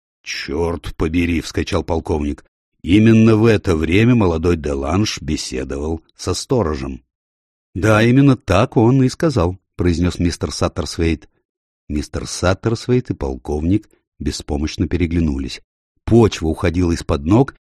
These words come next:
и ощущение это было не из приятных. Факты вдруг завертелись, повернувшись совершенно неожиданной стороной. В центре этого мельтешения оставалось спокойное, улыбающееся лицо мистера Кина.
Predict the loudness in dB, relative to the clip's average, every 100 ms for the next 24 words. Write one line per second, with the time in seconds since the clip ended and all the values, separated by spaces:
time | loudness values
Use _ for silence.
0 | _ -2 0 0 -2 -4 0 2 4 4
1 | 2 0 0 2 2 4 4 4 4 4
2 | 2 0 -2 -2 -2 -4 -8 -14 -18 _
3 | _ _ _ -8 -4 -4 -2 -4 -2 -2
4 | -2 -4 -6 -4 0 2 0 -2 _ _
5 | -2 2 2 2 0 0 -2 -4 -2 0
6 | 0 -2 -2 0 2 2 2 2 0 -2
7 | -2 -2 -4 -4 -4 -4 -6 -12 _ _
8 | _ _ -14 -2 0 2 2 0 2 0
9 | 0 -2 -4 0 4 4 2 -2 _ _
10 | -6 -4 -2 0 -2 -4 -6 -8 -8 0
11 | 4 4 4 4 2 2 -4 _ -2 0
12 | 0 -2 -4 -2 2 0 0 -2 -4 -2
13 | -4 -4 -6 -4 -2 0 -2 -4 -6 -6
14 | -6 -8 -6 -8